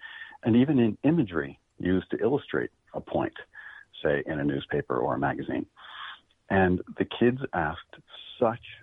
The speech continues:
good, in-depth, penetrating questions that as time went on, I had to dig deeper and deeper to be sure I was saying the right thing with good references, um, you know, to really be a responsible,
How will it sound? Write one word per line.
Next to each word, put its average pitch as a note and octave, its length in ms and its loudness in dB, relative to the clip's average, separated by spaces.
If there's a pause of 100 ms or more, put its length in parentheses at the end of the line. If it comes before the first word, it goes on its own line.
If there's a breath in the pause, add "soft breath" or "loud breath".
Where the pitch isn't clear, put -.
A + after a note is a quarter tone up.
(180)
good, E2+ 440 0 (500)
in-depth, F#2 420 0 (120)
penetrating D#2 500 -4
questions - 480 -6 (600 loud breath)
that E2+ 180 2
as E2 80 -6 (100)
time G2 200 0
went D#2 180 -6
on, F2 260 0
I E2 80 -2
had E2 140 -12
to D#2+ 60 -16
dig E2+ 480 -6 (160)
deeper G#2+ 340 -2
and E2+ 120 -4
deeper F#2+ 280 0
to D2+ 80 -6
be D2 140 -6 (160)
sure G2+ 360 2
I D#2 80 0
was D2+ 180 -6 (100)
saying F#2+ 200 2
the F2+ 80 2
right D#2+ 300 0
thing D#2+ 220 -2
with C#2 200 -8
good G2 200 0
references, D#2+ 560 -2 (640 loud breath)
um, C#2 640 -4
you F2+ 120 4
know, C#2+ 100 2
to D#2+ 80 0
really D2+ 380 2 (320)
be E2+ 120 2
a D2 100 -2
responsible, C#2+ 760 -2